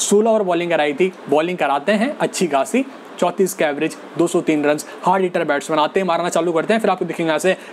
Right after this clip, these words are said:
केविन हॉज, ये सेंट विंसेंट के अंदर दो टी twenty matches खेल चुके हैं, उसके अंदर क्या करा है इन्होंने, एटी वन runs करे, highest फ़ोर्टी थ्री है,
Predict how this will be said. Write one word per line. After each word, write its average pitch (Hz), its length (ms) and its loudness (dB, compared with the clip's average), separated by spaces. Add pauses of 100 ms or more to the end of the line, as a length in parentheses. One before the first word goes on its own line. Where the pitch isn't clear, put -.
(140)
केविन 143 340 0
हॉज, 202 240 4 (240)
ये 202 120 6
सेंट 196 480 -2 (140)
विंसेंट 196 440 2
के 214 100 0
अंदर 180 300 0 (1800)
दो 208 200 2
टी 226 180 0
twenty 180 280 0
matches 160 260 -2
खेल 139 160 2
चुके 131 200 0
हैं, - 120 -2 (440)
उसके - 180 -2
अंदर 185 140 2
क्या 165 160 0
करा 175 180 -2
है 175 60 -4
इन्होंने, 190 220 -2 (360)
एटी 180 560 2 (300)
वन 185 360 0 (1000)
runs 185 240 0
करे, 214 240 0 (440)
highest 202 260 0
फ़ोर्टी 185 280 0
थ्री 165 200 2
है, 202 120 4